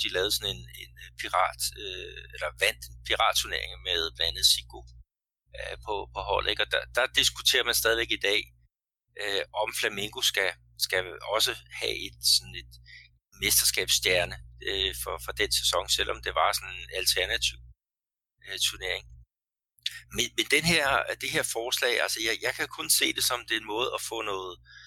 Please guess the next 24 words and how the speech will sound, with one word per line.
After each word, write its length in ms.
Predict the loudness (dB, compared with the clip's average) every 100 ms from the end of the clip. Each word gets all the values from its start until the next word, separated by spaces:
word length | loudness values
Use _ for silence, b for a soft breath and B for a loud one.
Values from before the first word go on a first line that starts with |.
| B B _
noget 140 | -4 0
fodbold 420 | 2 2 0 -2 -6
på, 320 | -4 -4 -6 -2
på 60 |
T 140 | 4 4 2
V 40 | 0 2 4
så, 100 | 4 2 0 -2 -2 2
så 80 | 2 2
hurtigt, 320 | -2 -2 -2 -10 -16 -16
øh, 200 | -12 -2
som 200 | 0 0
muligt. 400 | -2 -12 -14 -14 -14 B B B
Altså, 160 | 0 0
man 80 | 2
ligesom 240 | 2 4
lægger 280 | 4 4 4
en 180 | 2 -6 -4
osteklokke 720 | 0 0 -2 2 2 2 0
ned 160 | -2 0 -2
over, 160 | -2 -6 -8 b -20 _ _ 0
øh, 280 | 4 4 2 2
alt 240 | 2 2 2
det, 120 |
der 60 | 2